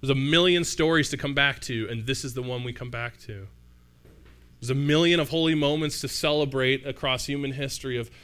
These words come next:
men and women making good decisions in obedience to God, and this is the one that we come back to when we look upon, we meditate on, we consider.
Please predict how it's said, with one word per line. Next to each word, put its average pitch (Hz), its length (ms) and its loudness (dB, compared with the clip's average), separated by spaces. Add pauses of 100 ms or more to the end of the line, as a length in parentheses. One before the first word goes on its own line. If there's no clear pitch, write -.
(180)
men 127 220 0
and 131 140 0
women 127 260 -4
making 123 380 -6
good 127 240 2
decisions 117 580 -4
in 117 80 -6
obedience 117 360 -8
to 117 40 -12
God, 110 180 -4
and 110 140 -8
this 117 160 -8
is 117 120 -12
the 113 100 -8
one 110 180 -6
that 104 140 -12
we 113 100 -8
come 107 240 -12
back 101 280 -10
to - 120 -12
when 104 180 -10
we 104 40 -8
look 110 200 -8
upon, 110 420 -10 (380)
we 101 120 -6
meditate 110 520 -4
on, 107 220 -6
we 104 100 -6
consider. 107 760 -10